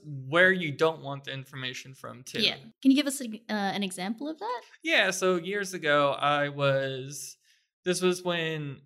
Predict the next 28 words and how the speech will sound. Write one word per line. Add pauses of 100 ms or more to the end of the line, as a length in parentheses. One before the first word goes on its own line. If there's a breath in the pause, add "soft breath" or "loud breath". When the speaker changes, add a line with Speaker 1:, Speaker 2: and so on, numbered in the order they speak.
Speaker 1:
this
website,
it
was
a
sports
website
called
Bleacher
Report, (320)
was
starting
to
get (300)
popular. (480 loud breath)
But
it
was
a
lot
of
clickbait
articles
that
weren't
really
vetted
by